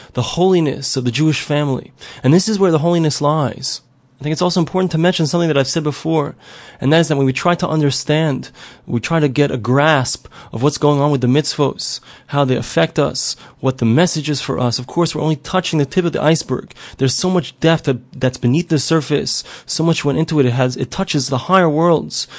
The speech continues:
It touches every level of reality. We need to understand that before we even start trying to understand anything. But in any event, we need to try to understand. We need to relate it to ourselves. We need to know how beautiful the mitzvahs are. Even if we only understand it on the surface, still we can get a little bit more of a depth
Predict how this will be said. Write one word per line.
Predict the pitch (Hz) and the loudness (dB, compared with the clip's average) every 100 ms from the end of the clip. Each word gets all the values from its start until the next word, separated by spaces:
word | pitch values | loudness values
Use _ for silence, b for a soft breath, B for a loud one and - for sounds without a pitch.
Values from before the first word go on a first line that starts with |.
| B B | B B
It | - | -2
touches | 175 139 | -2 0
every | - 165 | 0 0
level | 156 151 151 | 2 2 0
of | 123 | 0
reality. | 135 139 147 127 135 - - B B | 0 2 2 0 -4 -4 -12 B B
We | 151 | 0
need | |
to | 156 | 2
understand | 147 131 160 | 2 0 0
that | 156 | 0
before | 131 - 175 | 0 0 0
we | 175 | 2
even | 147 131 | 2 0
start | - 147 131 | 0 0 2
trying | 131 | 0
to | 123 | 0
understand | 120 110 131 120 | 0 0 0 0
anything. | 117 120 - - B B B | 0 -4 -10 -12 B B B
But | 131 | 2
in | 131 | 2
any | 156 175 | 4 4
event, | 147 143 | 4 4
we | 139 | 4
need | 135 170 | 2 0
to | 151 | -2
try | - 147 | 0 2
to | |
understand. | 139 135 - 143 135 | 2 0 -2 -2 0
We | 123 | 0
need | 135 | 0
to | 143 | 0
relate | 127 139 143 | 2 2 0
it | 131 | -2
to | |
ourselves. | 80 131 - 139 135 131 - B B B | -2 -2 0 0 0 -4 -10 B B B
We | 143 | -2
need | |
to | 156 | 2
know | 147 | 2
how | 139 | 2
beautiful | 117 127 156 - 123 | 0 2 0 0 2
the | 123 | 2
mitzvahs | 143 135 - | 2 -2 0
are. | 139 147 - 127 B B - | 2 2 0 -8 B B -4
Even | 160 185 | 0 0
if | - | 0
we | |
only | 151 170 165 | -2 0 0
understand | 151 - 156 156 156 | 0 -2 -2 0 -2
it | 135 139 B - | -4 -8 B -2
on | 123 | 0
the | |
surface, | 120 160 160 - 151 127 | 0 0 0 -2 -6 -4
still | - 165 | -2 0
we | 151 | 0
can | 143 139 | -2 0
get | 151 147 | 2 2
a | |
little | 143 | 2
bit | 151 143 | 0 0
more | 147 | 0
of | 131 | 0
a | |
depth | 117 135 135 - - | -2 0 0 -2 -14